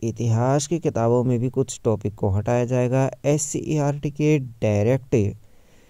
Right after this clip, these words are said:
एससीईआरटी के डायरेक्टर सज्जन आर ने बताया है कि एनसीईआरटी की पाठ्यपुस्तकों में किए गए बदलाव के आधार पर ही पाठ्यक्रम में बदलाव किया जाएगा।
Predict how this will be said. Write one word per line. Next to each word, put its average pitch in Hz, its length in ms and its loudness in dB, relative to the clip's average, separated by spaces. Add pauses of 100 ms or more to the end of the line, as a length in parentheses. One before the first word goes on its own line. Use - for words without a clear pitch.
(220)
एससीईआरटी 147 920 2
के 156 120 2
डायरेक्टर 104 600 2
सज्जन 120 640 0
आर 113 200 0
ने 110 100 0
बताया 107 340 0
है 117 100 -2
कि - 220 -8
एनसीईआरटी 131 1000 -2
की 127 120 -8
पाठ्यपुस्तकों 135 840 -4
में 147 140 -2
किए 107 180 -2
गए 101 140 2
बदलाव 110 500 0
के 123 120 -4
आधार 110 320 0
पर 113 160 -4
ही 127 100 0
पाठ्यक्रम 98 520 -2
में 113 140 -2
बदलाव 92 280 -2
किया 101 200 -2
जाएगा। 95 520 -2